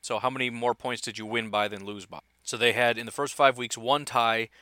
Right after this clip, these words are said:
two wins by a grand total of six points, and two losses by a total of five points.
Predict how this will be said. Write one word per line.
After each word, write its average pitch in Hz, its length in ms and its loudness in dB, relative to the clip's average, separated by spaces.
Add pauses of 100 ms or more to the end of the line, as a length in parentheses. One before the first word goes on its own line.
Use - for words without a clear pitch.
(180)
two 208 180 -4
wins 143 340 0
by 131 180 4
a 123 60 4
grand 131 300 0
total 135 260 -2
of 101 80 -4
six - 260 -2
points, 165 360 -4
and 127 100 -16
two 156 160 -8
losses 127 460 4
by 120 200 2
a 117 40 0
total 113 320 -6
of - 80 -10
five 113 380 0
points. 85 340 -12